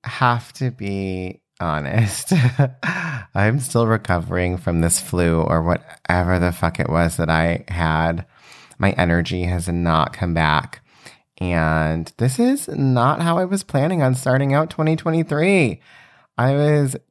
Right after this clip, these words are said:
totally ready to hit the ground running, but that is not what has happened. I am still doing the absolute minimum,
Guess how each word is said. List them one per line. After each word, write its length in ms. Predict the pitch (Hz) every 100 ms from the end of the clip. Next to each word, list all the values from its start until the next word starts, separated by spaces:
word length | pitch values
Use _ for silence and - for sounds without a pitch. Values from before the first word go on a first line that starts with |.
| _ _
totally 600 | - - 147 151 156 160
ready 240 | 143 139
to 100 | 135
hit 220 | 120 120 -
the 80 |
ground 340 | 120 104 101 95
running, 640 | 123 139 139 139 139 143 131 - - _ _ _ -
but 300 | 107 - -
that 320 | - 117 147
is 240 | 165 165
not 600 | 113 87 90 92 113 139 -
what 140 | 104
has 160 | 92 -
happened. 680 | 85 78 82 82 82 117 - _ _
I 200 | - 95
am 600 | 98 98 98 95 92 92 -
still 440 | - - 120 117
doing 340 | 117 107 104 98
the 160 | 92
absolute 600 | - 92 85 - - 98
minimum, 760 | 90 92 90 90 87 87 87 87